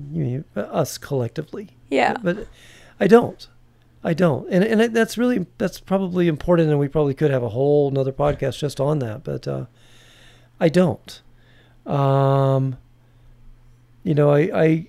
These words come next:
Speaker 1: if I, I don't really have a life philosophy. If I do, I probably am a Taoist. But, um,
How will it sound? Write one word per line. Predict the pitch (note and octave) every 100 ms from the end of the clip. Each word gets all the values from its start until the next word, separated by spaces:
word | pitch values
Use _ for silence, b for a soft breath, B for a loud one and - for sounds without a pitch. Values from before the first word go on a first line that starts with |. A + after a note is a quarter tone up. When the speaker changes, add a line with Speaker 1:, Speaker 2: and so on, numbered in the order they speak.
| -
Speaker 1:
if | G3 G#3
I, | -
I | G3
don't | G#3+ B3 E3+ C#3
really | D3 D3+ D3+
have | C3+ A#2 A#2 C#3
a | D3
life | D3 D3+
philosophy. | - D#3 D3+ C#3+ D#3+ E3 D#3
If | C#3+
I |
do, | B2 B2 C#3 D3 C#3+
I |
probably | B2+ C3+ A#2+ G#2+
am | A#2+
a |
Taoist. | C3+ C#3 D#3+ D#3 - - b b b b b b b b
But, | D3 C#3 D3
um, | C#3 C3+ C3+